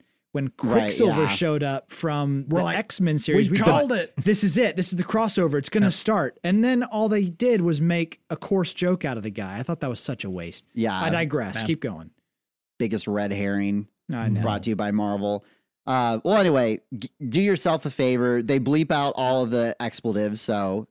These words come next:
Speaker 2: you know, while I don't recommend,
Speaker 1: And
Speaker 2: again, any of the source material, this is safe to watch around the family 'cause they bleep everything out.
Speaker 3: It, it is Deadpool, though, so just go into that knowing
Speaker 2: Yeah.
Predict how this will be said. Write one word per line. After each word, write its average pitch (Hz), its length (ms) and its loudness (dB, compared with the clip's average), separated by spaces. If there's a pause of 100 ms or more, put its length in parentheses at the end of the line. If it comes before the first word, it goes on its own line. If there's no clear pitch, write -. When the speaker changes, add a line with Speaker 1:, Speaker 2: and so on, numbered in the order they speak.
(100)
Speaker 2:
you 117 100 -4
know, 98 380 -6
while 123 240 -2
I 123 60 0
don't 143 220 0
recommend, 123 460 2
Speaker 1:
And - 80 -10
Speaker 2:
again, 123 260 0
any 139 220 2
of 120 60 0
the 110 60 -4
source 139 360 -2
material, 180 540 -2 (640)
this 147 240 0
is 143 240 0
safe - 460 -2
to 127 120 -4
watch 110 360 -2
around 107 220 -2
the 98 40 -4
family 107 280 -2
'cause 92 100 -6
they 95 100 -2
bleep 95 240 -2
everything 92 280 -4
out. 87 320 -8
Speaker 3:
It, 185 180 0
it 208 140 2
is 196 180 2
Deadpool, 147 540 0
though, 117 220 -2
so 123 260 -2
just 135 340 -2 (140)
go 151 220 2
into 139 360 2
that 117 340 -4
knowing 123 360 0
Speaker 2:
Yeah. 131 80 4